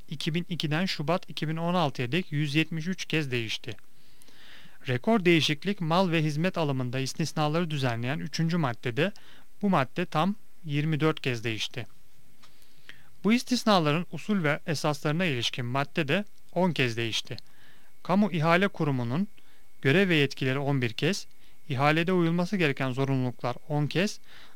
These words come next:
doğrudan temin koşulları sekiz kez, ihaleye katılım kuralları altı kez, ihale ilan süreleri altı kez değişti. İki üç kez yapılan değişiklikleri sıralasak sütun yetmez.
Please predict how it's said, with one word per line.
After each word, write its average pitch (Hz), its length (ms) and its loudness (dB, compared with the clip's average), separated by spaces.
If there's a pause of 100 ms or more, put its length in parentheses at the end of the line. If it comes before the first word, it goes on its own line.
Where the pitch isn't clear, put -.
(140)
doğrudan 202 440 6
temin 147 400 4
koşulları 139 640 -2 (200)
sekiz 151 420 -2
kez, 196 320 0 (560)
ihaleye 151 420 6
katılım 170 400 2
kuralları 123 480 2
altı 131 340 0
kez, 180 320 -2 (1400)
ihale 151 580 4
ilan 165 380 4
süreleri 127 440 2
altı 151 340 0
kez 139 240 2
değişti. 117 460 0 (720)
İki 175 220 -4
üç 202 200 0
kez 135 240 0
yapılan 147 400 2
değişiklikleri 143 800 -2
sıralasak 147 800 -2 (340)
sütun - 300 -4
yetmez. 120 560 -2